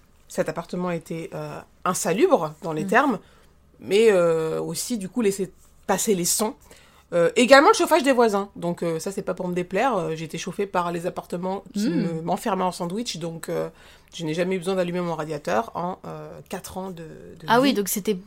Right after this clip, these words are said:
Speaker 2: une passoire thermique, mais t'avais quand même pas trop, pas froid, quoi.
Speaker 1: Non, j'avais pas froid parce que j'étais encerclée par des appartements qui, peut-être, eux, avaient froid.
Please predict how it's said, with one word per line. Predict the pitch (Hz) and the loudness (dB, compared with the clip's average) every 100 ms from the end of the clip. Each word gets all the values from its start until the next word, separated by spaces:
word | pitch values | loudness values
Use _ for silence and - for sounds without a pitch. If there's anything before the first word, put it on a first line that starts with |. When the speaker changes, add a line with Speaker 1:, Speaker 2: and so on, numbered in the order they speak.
| 208 | -4
Speaker 2:
une | 185 | 0
passoire | 214 214 208 | 0 0 -2
thermique, | 214 220 262 214 | -2 -2 -2 -2
mais | 196 180 | -4 -4
t'avais | 196 180 | -4 -6
quand | 185 196 | -4 -6
même | 196 | -6
pas | 202 | -6
trop, | 196 - 208 196 190 185 | -8 -8 -6 -6 -6 -8
pas | 196 | -10
froid, | 196 - 180 | -10 -12 -12
quoi. | 175 - | -12 -2
Speaker 1:
Non, | 220 | 0
j'avais | 220 196 | 2 2
pas | 190 | 2
froid | 185 208 | 0 -4
parce | 196 - | -4 -8
que | |
j'étais | 180 175 190 190 | -8 -8 -6 -6
encerclée | 185 - 185 214 | -6 -8 -8 -6
par | 208 180 | -6 -6
des | 180 175 | -6 -6
appartements | 170 - 190 240 | -6 -6 -6 -6
qui, | 226 | -6
peut-être, | 170 190 311 - | -8 -8 -6 -4
eux, | |
avaient | 285 254 | -2 -2
froid. | - 208 | -6 -10